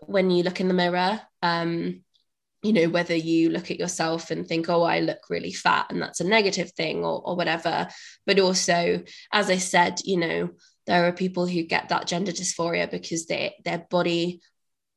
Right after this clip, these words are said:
doesn't look the way it does kind of in their mind.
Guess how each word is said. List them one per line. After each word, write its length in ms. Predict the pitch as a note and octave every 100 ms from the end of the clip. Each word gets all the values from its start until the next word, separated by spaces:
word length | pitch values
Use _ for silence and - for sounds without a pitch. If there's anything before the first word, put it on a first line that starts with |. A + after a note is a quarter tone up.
| _ _ _ _ _ -
doesn't 300 | G3 F3+ F3+
look 300 | F#3+ F#3+ -
the 100 | F3
way 200 | F3 E3
it 140 | E3
does 240 | F3+ F3 -
kind 160 | F3
of 80 | E3+
in 120 | F3
their 140 | F3+ F3+
mind. 580 | F#3 F3 F3 F3+ A3